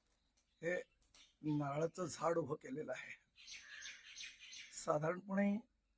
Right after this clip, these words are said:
पंचवीस वर्षापेक्षाही जास्त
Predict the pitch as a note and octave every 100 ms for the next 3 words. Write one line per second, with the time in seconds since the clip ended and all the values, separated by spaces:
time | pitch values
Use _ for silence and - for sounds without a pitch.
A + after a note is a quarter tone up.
0 | _ _ _ - _ _ _ _ _ _
1 | _ _ _ _ _ _ _ F#3+ E3 -
2 | A3 G3+ G#3 D#3+ G3 - _ _ - E3
3 | - G#3+ F3 D#3 C3+ -